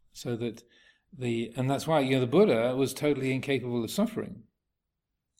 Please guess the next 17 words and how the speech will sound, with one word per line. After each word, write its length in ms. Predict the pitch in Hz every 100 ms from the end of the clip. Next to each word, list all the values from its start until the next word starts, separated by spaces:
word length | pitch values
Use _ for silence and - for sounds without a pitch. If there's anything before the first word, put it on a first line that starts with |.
| _ _ _ -
He's 140 | 143
a 60 | 113
fully 260 | 135 139
enlightened 400 | 127 123 131 113
Buddha. 300 | 123 143 - - _ _ _ _ _
So 120 | 120
he 180 | 117 147
can't, 440 | - 147 135 113 - - - _
he 120 | -
can't 280 | 123 135 120
create 420 | - 123 110 104 - _ _ _ 131
dukkha 320 | 151 160 104
in 100 | 107
his 140 | 101
mind. 440 | 107 98 98 - - _ _ _ _ _ _ _ _ _ -
Uh, 160 | 120 - _ _ _ _
so, 460 | - 147 135 131